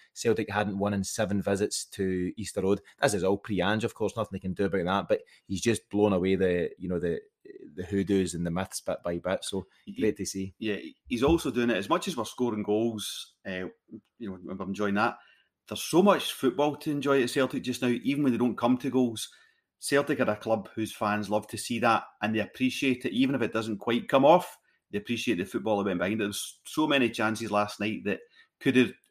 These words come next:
Speaker 2: resulted in goals, but the football that led up to them was just beautiful to watch.
Speaker 1: Yeah, it really is. So, it's important to note that, you know, great to see Celtic's win, but we'd be kidding on if we <laughs> didn't say we, you know, had half an eye on what the score was gonna
Speaker 2: Might,
Speaker 1: be.
Speaker 2: might with live scores,
Speaker 1: Yeah.
Speaker 2: Andy.
Speaker 1: So, coming through from Ibrox, you're waiting to see.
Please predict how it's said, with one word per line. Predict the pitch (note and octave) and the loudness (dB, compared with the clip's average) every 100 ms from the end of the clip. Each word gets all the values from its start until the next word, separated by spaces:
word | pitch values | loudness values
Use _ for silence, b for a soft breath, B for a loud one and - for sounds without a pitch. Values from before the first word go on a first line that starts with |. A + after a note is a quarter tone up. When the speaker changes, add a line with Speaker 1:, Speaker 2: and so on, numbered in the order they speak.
| _ | _
Speaker 2:
resulted | G#2 A#2+ A#2 | -2 0 0
in | A#2+ | 2
goals, | A#2+ A#2+ - _ | 2 2 -2 _
but | - G2 | -6 -4
the | |
football | G#2 - A#2 A#2+ | -4 -2 0 0
that | G2 | 0
led | F#2+ G2 | 0 0
up | G2+ - | -2 -2
to | A#2 | -4
them | |
was | G2 | -4
just | G2+ F#2 | -6 -6
beautiful | G#2+ F2+ F#2+ | -6 -6 -8
to | - | -6
watch. | F2 - - - - | -4 -4 -10 -14 -8
Speaker 1:
Yeah, | E2 E2+ | -6 -4
it | E2 | -2
really | F#2 | 0
is. | F2 - B B B B | 0 -2 B B B B
So, | - G#3 D#3 - - _ _ _ _ - | 8 10 10 8 -4 _ _ _ _ 0
it's | C3 D#3+ | 2 2
important | C3+ F3 F3 C#3+ | 6 8 8 8
to | |
note | C#3 D3+ | 4 8
that, | C3 - - _ - | 8 6 -2 _ 2
you | |
know, | A#2+ G#2+ | 4 6
great | B2+ B2+ | 8 8
to | G#2 | 6
see | B2 A#2 | 2 2
Celtic's | - A2+ - F#2+ | 4 2 2 2
win, | A#2 B2+ | 4 6
but | B2 | 6
we'd | G#2+ | 2
be | G#2 | 0
kidding | G#2+ - B2+ | 4 4 6
on | A#2 | 6
if | A#2 - | 4 4
we | G#2+ G2+ G2+ | 4 4 2
<laughs> | - | 2
didn't | C3 G#2+ | 2 4
say | A2+ | 6
we, | G#2 F#2+ - | 6 4 -4
you | - A2+ | -2 0
know, | F#2 | 0
had | F2 F#2+ | -2 -4
half | G#2+ A2 - | 0 0 4
an | G#2 | 4
eye | G2 | 6
on | F#2+ | 4
what | F#2+ - | 2 0
the | |
score | F#2+ - G#2 | -2 2 4
was | G#2+ | 4
gonna | A2+ | 2
Speaker 2:
Might, | B2+ | 2
Speaker 1:
be. | G#2 | 2
Speaker 2:
might | A2 | 2
with | G2 | 0
live | F2+ F2+ | -2 -4
scores, | - G2+ G2 - | -6 -12 -10 -12
Speaker 1:
Yeah. | - F#2+ F#2 | -2 2 2
Speaker 2:
Andy. | G2+ G2+ G#2 - | 0 -4 -10 -12
Speaker 1:
So, | - G#2+ F#2 F#2 | -2 0 0 2
coming | - A2+ G2+ | 4 4 4
through | A2 G2 | 2 0
from | F#2 | 0
Ibrox, | F#2 F#2 E2+ | 0 0 -2
you're | G2+ F2 | -2 0
waiting | G2 G2 | 0 -2
to | F2+ | -6
see. | - G2+ G2+ | -2 2 2